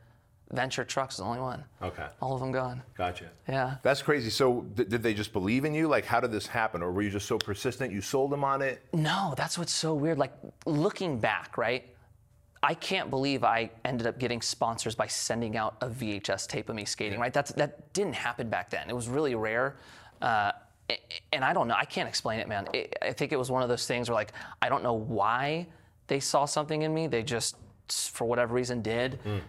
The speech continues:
Speaker 1: and I got a call back.
Speaker 2: That's nuts.
Speaker 1: Right? Yeah. It, I think about it all the time. I, how I got in, I, I s-, I'm still blown away by it.
Speaker 2: Okay. But would you say that you were entrepreneurial from the get-go? Because
Speaker 1: I just didn't know I was, right? I, I, I remember the point of me,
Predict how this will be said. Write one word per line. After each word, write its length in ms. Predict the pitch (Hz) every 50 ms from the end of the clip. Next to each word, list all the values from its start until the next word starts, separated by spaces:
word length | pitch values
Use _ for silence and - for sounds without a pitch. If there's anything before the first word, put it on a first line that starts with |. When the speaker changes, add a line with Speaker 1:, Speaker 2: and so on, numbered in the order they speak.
| - -
Speaker 1:
and 80 | - 113
I 40 | 117
got 120 | 117 107
a 40 | 104
call 200 | - 107 104 98
back. 260 | 92 80 71 - - - - - - - -
Speaker 2:
That's 240 | - 98 95 - - 98
nuts. 100 | 95 127
Speaker 1:
Right? 240 | 123 117 120 123 - -
Yeah. 220 | 127 123 113 104 -
It, 280 | 143 170 135 113 139
I 180 | 165 185 202 208
think 200 | 202 - 165 139
about 80 | 131 127
it 40 | 120
all 80 | 113 107
the 40 | -
time. 200 | 139 135 127 117
I, 180 | 120 - -
how 240 | - - 143 147 156
I 80 | 151 143
got 240 | 123 127 120 120 123
in, 160 | 131 127 117
I, 60 | 110
I 120 | - - 113
s-, 220 | 113 - - - -
I'm 100 | 123 113
still 180 | - - 131
blown 300 | 120 127 - 120 113 113
away 180 | 110 107 107 110
by 180 | 107 101 90 78
it. 120 | - - - - _ _ 113
Speaker 2:
Okay. 220 | 110 104 - 101
But 160 | 92 107 135
would 180 | 156 175 214 180
you 120 | 269 320
say 260 | - - - 175 180 185
that 100 | 170 160
you 140 | 139 151 160
were 140 | 156 127 -
entrepreneurial 720 | 131 139 139 135 - 123 - 120 123 123 127 127 127 127 123
from 160 | - 120 107
the 80 | 101 95
get-go? 440 | 85 104 107 - - 110 113 110
Because 500 | 101 107 110 - 123 110 107 104 101 -
Speaker 1:
I 60 | - 147
just 160 | 143 175 -
didn't 200 | 202 196 180 156 147
know 160 | 143 139 135
I 100 | 127 123
was, 440 | 117 117 95 90 - - - - - - _
right? 160 | - 135 135 - -
I, 160 | 127 147 156 -
I, 100 | 147 147
I 160 | - - 156
remember 400 | 151 151 151 147 151 165 185 185
the 80 | 147 131
point 300 | - - - 156 156 143
of 100 | 127 120
me, 260 | 131 127 127 127 120